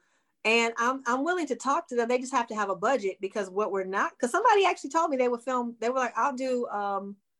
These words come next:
uh, he's a friend of mine. He's from Detroit, but he lives in, I think he lives in Atlanta. And he does a ton of, they're calling him the, the, the king of Black Christmas movies, 'cause he had, like, six Black Christmas movies out over the <laughs> holidays. Like,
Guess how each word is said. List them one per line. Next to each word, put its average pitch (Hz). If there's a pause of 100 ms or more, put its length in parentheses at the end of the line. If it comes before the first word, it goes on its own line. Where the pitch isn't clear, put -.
(400)
uh, 254
he's 302
a 349
friend 254
of 240
mine. 220
He's 262
from 262
Detroit, 247
but 214
he 233
lives 220
in, 208
I 208
think 233
he 226
lives 208
in 196
Atlanta. 196 (300)
And 208
he 262
does 233
a 190 (120)
ton 247
of, 208 (320)
they're 247
calling 240
him 226
the, 202 (200)
the, 196
the 185
king 247
of 202
Black 208
Christmas 226
movies, 185
'cause 202
he 269
had, 262
like, 208
six -
Black 190
Christmas 208
movies 190
out 180
over 190
the 190
<laughs> -
holidays. 262
Like, 220